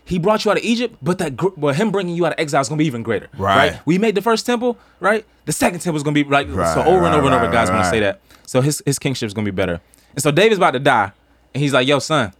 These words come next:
Speaker 1: keep the word of God."
Speaker 2: Yeah.
Speaker 1: Right? Listen to Deuteronomy. <laughs>
Speaker 2: Yeah.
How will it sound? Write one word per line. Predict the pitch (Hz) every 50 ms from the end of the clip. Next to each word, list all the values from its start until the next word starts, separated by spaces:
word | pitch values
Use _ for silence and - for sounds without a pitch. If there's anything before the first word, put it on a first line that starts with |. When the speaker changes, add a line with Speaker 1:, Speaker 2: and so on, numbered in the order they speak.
| _ _ _ _ _ _ _ _ _ _ _ _ _ _ _ _ _ _ _ _ _ _ _ _ _ _ _ -
Speaker 1:
keep | - 151 147 -
the | 147
word | 120 117 110
of | 107 95
God." | 90 80 - _ _ _ _ -
Speaker 2:
Yeah. | 104 104 98 87 82 -
Speaker 1:
Right? | - 107 120 123 -
Listen | 113 131 139 - 156 139
to | - 143 135 131
Deuteronomy. | 131 117 131 127 127 127 113 101 85 90 95 -
<laughs> | -
Speaker 2:
Yeah. | 107 110 98